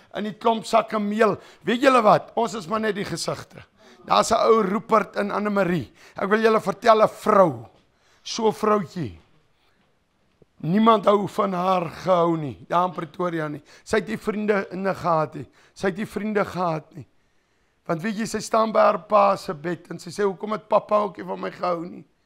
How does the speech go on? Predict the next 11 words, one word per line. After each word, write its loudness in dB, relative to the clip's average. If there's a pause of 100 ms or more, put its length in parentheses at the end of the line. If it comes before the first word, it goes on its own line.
(640)
En -8
pa 0
sê -8
vir -6
haar 0
op -6
sy -14
sterfbed, -6 (380)
"Jy -12
sien -12
my -8